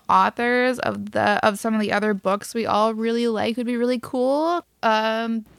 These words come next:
I'm not really sure. I'm really looking forward to what I end up doing here in the near future. In, in short, it's gonna be whatever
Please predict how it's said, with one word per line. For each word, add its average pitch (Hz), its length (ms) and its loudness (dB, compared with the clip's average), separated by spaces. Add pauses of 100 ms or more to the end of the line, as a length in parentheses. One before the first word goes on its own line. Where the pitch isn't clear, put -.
(120)
I'm 247 100 4
not 320 120 0
really 427 180 2
sure. 233 320 0
I'm 202 100 0
really 233 140 0
looking 277 240 -6
forward 202 320 0
to 202 200 2
what 196 360 0
I 202 80 4
end 208 180 2
up 208 140 -2
doing 190 480 -2
here 185 800 0
in 185 260 -2
the 190 60 -2
near 185 200 -2
future. 185 480 -4 (680)
In, 226 480 4
in 247 160 2
short, 277 280 -2
it's 233 140 -4
gonna 254 220 0
be 247 160 0
whatever 220 760 2